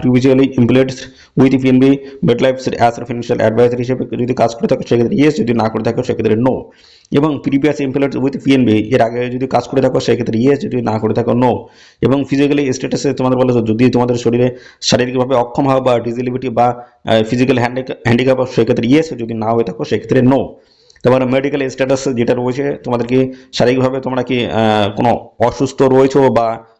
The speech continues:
কোনো সমস্যা রয়েছে, যদি সমস্যা থেকে থাকে সেক্ষেত্রে ইয়েস, যদি না থাকে নো। লিগ্যাল দেখো এখানে বলা হচ্ছে তোমাদের কি কোনো রকমের সিভিল বা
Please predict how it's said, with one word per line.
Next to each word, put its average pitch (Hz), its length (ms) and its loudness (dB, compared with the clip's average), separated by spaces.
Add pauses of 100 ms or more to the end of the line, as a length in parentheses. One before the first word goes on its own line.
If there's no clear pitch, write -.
কোনো 117 160 -4
সমস্যা 131 360 -2
রয়েছে, 143 260 2
যদি 120 280 0
সমস্যা 127 440 -2
থেকে 151 220 0
থাকে 147 180 0
সেক্ষেত্রে 117 340 0
ইয়েস, 151 220 2
যদি 117 220 -4
না 113 160 2
থাকে 117 300 -2
নো। 120 380 0 (300)
লিগ্যাল 147 420 4
দেখো 104 160 -4
এখানে 127 220 -6
বলা 143 120 2
হচ্ছে 127 220 0
তোমাদের 127 320 -6
কি 135 320 -6 (280)
কোনো 139 140 2
রকমের 135 400 0
সিভিল 123 340 2
বা 120 400 0